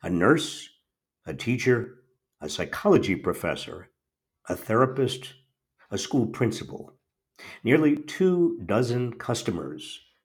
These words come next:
have stepped up to stock shelves, do the inventory,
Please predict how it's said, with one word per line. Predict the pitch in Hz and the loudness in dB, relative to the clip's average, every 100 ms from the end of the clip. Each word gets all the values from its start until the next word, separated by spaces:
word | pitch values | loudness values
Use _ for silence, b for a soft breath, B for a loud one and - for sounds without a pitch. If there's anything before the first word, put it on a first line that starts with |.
| _ | _
have | - | -14
stepped | - - 107 - | -10 -2 -2 2
up | 107 - - _ _ - | 0 0 -10 _ _ -10
to | 90 | -8
stock | - - 87 - | -6 -2 -2 -2
shelves, | - 135 131 127 113 101 - b b b _ - | 0 4 6 4 0 -6 -10 b b b _ -6
do | 98 | 0
the | 104 98 | 2 2
inventory, | 101 107 98 92 92 95 107 | 0 0 -2 0 2 2 -2